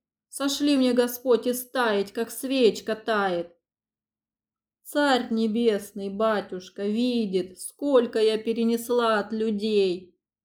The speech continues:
У бабы навернулись слёзы. Она снова села на скамейку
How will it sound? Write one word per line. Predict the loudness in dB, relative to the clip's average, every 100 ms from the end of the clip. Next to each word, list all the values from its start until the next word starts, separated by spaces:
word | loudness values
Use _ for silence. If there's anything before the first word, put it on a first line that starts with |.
| _ _ _ _ _ _ _ _
У | -8
бабы | -2 0 2 0
навернулись | 0 -2 -6 -4 -4 -4 -6 -8
слёзы. | -6 -4 -2 -4 -8 -14 _ _ _ _ _ _ _ _ _
Она | -2 0 0
снова | 0 -2 0 -2
села | -4 -4 -2 -2 -4
на | -6
скамейку | -12 -8 -2 0 0 -2 -6 -8 -12